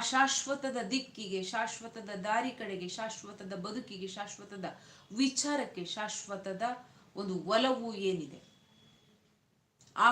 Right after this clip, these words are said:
ಕಡೆಗೆ ಆ ಮನುಷ್ಯನ ಹೃದಯ, ಬುದ್ಧಿ, ಮಾತು, ನಡೆ,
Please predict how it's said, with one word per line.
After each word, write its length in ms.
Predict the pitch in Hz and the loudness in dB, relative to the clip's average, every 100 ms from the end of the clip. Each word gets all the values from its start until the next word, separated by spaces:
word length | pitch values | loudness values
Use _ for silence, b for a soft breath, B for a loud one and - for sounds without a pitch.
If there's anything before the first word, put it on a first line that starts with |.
| 240 | 8
ಕಡೆಗೆ 280 | 226 214 208 | 0 0 0
ಆ 40 | 208 | 0
ಮನುಷ್ಯನ 420 | 220 226 - 202 196 180 | -2 -4 -4 -4 -6 -4
ಹೃದಯ, 480 | 226 185 175 196 170 160 151 - | -4 0 0 0 -2 -2 -6 -8
ಬುದ್ಧಿ, 540 | 196 185 - 190 185 156 - _ _ _ _ - _ _ _ _ _ _ _ _ - | -6 -6 -8 -6 -4 -4 -8 _ _ _ _ -20 _ _ _ _ _ _ _ _ -8
ಮಾತು, 600 | 185 208 240 247 - 190 175 175 | -2 6 6 6 0 -4 -2 0
ನಡೆ, 300 | 208 220 202 | 2 2 2